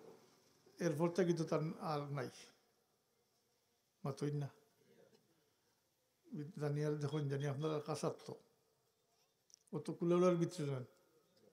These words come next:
কুলাউড়ার ভিতরে কুটুব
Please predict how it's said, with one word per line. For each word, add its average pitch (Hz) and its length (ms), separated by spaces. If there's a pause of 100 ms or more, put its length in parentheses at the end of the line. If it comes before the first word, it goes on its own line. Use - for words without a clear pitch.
(260)
কুলাউড়ার 151 520
ভিতরে 135 300 (1500)
কুটুব 156 260